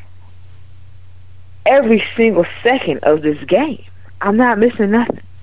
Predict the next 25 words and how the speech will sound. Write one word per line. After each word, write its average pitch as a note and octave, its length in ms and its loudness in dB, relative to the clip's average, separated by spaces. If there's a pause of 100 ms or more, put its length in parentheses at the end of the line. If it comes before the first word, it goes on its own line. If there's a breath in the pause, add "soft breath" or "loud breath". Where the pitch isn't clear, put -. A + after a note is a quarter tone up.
I'm F3+ 120 -8
telling A#3+ 360 0
you, - 120 -10 (420)
I'm - 80 -16
not - 160 -10
missing - 320 -12
anything. - 480 -4 (800 loud breath)
But F3+ 320 4 (420 soft breath)
I'm, G#3+ 140 -2 (180)
I'm E4+ 340 8
li-, F#4+ 280 6
literally A#3+ 760 6 (540)
gonna G3 240 4
leave E3 240 6
it C#3 80 4
at C3+ 200 -2
that. - 200 -8 (160)
That's D#4+ 220 2
it - 160 2
for D#3+ 100 -2
me. B2 260 -10 (340)
Like, E3+ 280 4
I G3 200 2
really G3+ 560 4 (520 soft breath)
just, E3+ 260 4